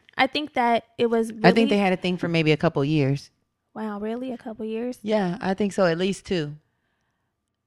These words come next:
Speaker 1: Yeah, I wouldn't be surprised. And when I went back to August's, when I went to August's page, um, some of his posts were, like, really
Speaker 2: Cryptic.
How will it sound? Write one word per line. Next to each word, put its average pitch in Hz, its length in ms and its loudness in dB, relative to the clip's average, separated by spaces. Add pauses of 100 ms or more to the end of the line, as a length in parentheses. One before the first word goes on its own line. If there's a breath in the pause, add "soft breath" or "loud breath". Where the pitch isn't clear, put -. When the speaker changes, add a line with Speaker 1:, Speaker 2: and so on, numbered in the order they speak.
(380)
Speaker 1:
Yeah, 262 340 0
I - 20 4
wouldn't 294 240 0
be 262 80 -2
surprised. 233 560 0
And 233 160 -4
when 233 120 0
I 240 140 2
went 277 220 0
back 240 260 0
to - 80 0
August's, 226 560 -2 (100)
when 233 180 -4
I 240 60 0
went 240 200 -2
to 226 80 -2
August's 220 640 -2 (120)
page, 208 640 -10 (1200)
um, 214 460 0 (680)
some 269 200 0
of 269 80 0
his 240 260 -2
posts - 760 -4 (960)
were, 233 400 4
like, 214 260 4
really 240 560 2
Speaker 2:
Cryptic. 202 600 2